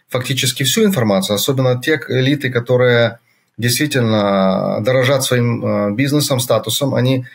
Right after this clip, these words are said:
э, понимают, что да, на войне можно зарабатывать, и основ-, в основном они все зарабатывают миллиарды долларов там на, на этой войне,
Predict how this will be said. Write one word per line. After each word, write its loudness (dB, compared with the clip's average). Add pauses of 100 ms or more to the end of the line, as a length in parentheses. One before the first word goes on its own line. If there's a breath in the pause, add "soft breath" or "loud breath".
(280 loud breath)
э, 2
понимают, 0
что 0
да, 2
на 2
войне 2
можно 2
зарабатывать, 0
и 0
основ-, -4
в -2
основном 0
они 0
все -2
зарабатывают -2
миллиарды -2
долларов 0
там -8
на, -4
на -6
этой -4
войне, 0